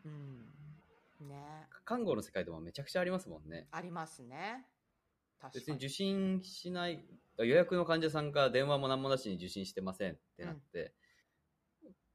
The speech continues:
Speaker 2: あの、自分はほっとけばって思うんですけど、
Speaker 1: はい。
Speaker 2: 一応明日の夜勤に申し送って、明日の日勤さんにも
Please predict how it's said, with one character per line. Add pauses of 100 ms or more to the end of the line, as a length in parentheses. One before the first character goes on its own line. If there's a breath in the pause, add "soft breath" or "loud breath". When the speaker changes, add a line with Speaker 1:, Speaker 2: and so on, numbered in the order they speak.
(100)
Speaker 2:
あ
の、
自
分
は
ほ
っ
と
け
ば
っ
て
思
う
ん
で
す
け
ど、
Speaker 1:
は
い。 (280 loud breath)
Speaker 2:
一
応
明 (160)
日
の (220)
夜
勤
に
申
し
送
っ
て、
明
日
の
日
勤
さ
ん
に
も